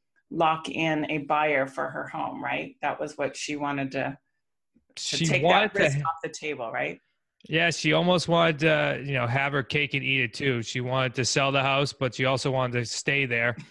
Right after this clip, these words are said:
Speaker 1: <laughs>
Speaker 2: uh, more or less at a, a less, a less ownership, just more or less as a renter. But she didn't have to move. She didn't have to move anything. So, uh, she was able to accomplish both with our options. Yeah, what,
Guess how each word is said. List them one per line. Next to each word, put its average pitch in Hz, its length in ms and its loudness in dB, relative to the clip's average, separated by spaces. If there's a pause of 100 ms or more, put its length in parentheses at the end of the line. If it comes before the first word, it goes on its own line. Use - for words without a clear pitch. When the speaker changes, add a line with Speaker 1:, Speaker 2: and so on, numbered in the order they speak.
Speaker 1:
<laughs> - 220 -12
Speaker 2:
uh, 120 260 2
more 127 220 0
or 127 40 2
less 131 300 0
at 127 80 2
a, 123 180 2 (200)
a 127 120 -2
less, 135 480 -2 (260)
a 131 60 -8
less 139 280 2
ownership, 151 500 2 (240)
just 139 180 -2
more 143 160 4
or 131 40 4
less 135 220 2
as 120 100 0
a 113 60 0
renter. 123 380 0
But 117 220 0
she 127 100 -2
didn't 123 140 -2
have 127 140 0
to 127 60 -2
move. 127 320 0
She 123 100 -8
didn't 123 80 2
have 117 80 -2
to 123 80 -6
move 120 180 -2
anything. 120 420 0
So, 123 300 2 (400)
uh, 120 260 0
she 135 100 -4
was 127 100 0
able 131 160 0
to 135 120 4
accomplish 127 460 0
both 135 260 0
with 131 180 2
our 123 120 4
options. 123 580 -2 (200)
Yeah, 180 140 6
what, 165 300 4